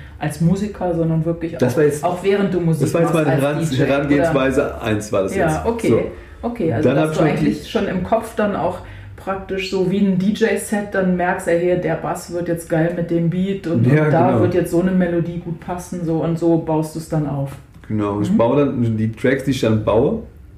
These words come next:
Speaker 2: also die halt, äh, die D-J-Tracks, die ich baue, sind halt immer halt für mein Set.
Speaker 1: Mhm.
Speaker 2: Nicht über die, also ich habe jetzt erst auch mal gehört, dass ich ein super Produzent bin, dass ich eigentlich auch für andere, dass ich auch andere Genre machen könnte.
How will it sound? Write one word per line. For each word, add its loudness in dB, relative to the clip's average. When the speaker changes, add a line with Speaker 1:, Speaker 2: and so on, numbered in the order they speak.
Speaker 2:
also 0
die 2
halt, -4
äh, -2
die -2
D-J-Tracks, 0
die -8
ich -8
baue, -2
sind -6
halt -2
immer 4
halt 2
für 0
mein 0
Set. -4
Speaker 1:
Mhm. 0
Speaker 2:
Nicht 0
über 2
die, 2
also 2
ich -8
habe 2
jetzt 2
erst 2
auch 2
mal 0
gehört, 2
dass 0
ich -2
ein -4
super 0
Produzent 0
bin, -2
dass -6
ich -10
eigentlich -6
auch -6
für -8
andere, 0
dass -8
ich -10
auch -6
andere 0
Genre 2
machen -2
könnte. 0